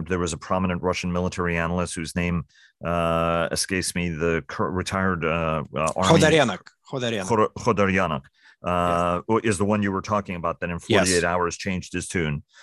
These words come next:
Speaker 1: Um,
Speaker 2: Yes.
Speaker 1: but, you know, he said, "Look, we've gotta be candid. This is just not going well for us." Uh, and it is the world against us. I mean, it's what, what we've done is, um,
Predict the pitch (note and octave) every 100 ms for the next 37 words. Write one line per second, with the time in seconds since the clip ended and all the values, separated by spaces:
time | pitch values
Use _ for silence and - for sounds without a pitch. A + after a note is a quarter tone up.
0 | - _ F2+ F2 F2 E2+ - - G2+ -
1 | A2 G#2+ F2 - G#2+ - G2 G#2+ - G2+
2 | G2 F#2 E2 D#2 A#2+ B2 F2 D2 A2 G2
3 | F2+ F#2 - D2+ - G#2+ F2+ C#2+ C2 C2+
4 | C#2+ C2 C2 - _ _ _ F2+ F#2+ -
5 | G#2+ A2 G#2+ G#2 G#2 F2+ _ G2+ G2+ A2
6 | A2+ G#2 G#2 B2+ - - - - _ _
7 | _ - F#2 F#2 F2+ F2+ F2 - G#2 F#2
8 | - F#2 G2+ G#2 F2+ G2 F#2+ G2 F#2+ F#2
9 | F2 - _ G2 F2+ F2 E2+ E2 E2+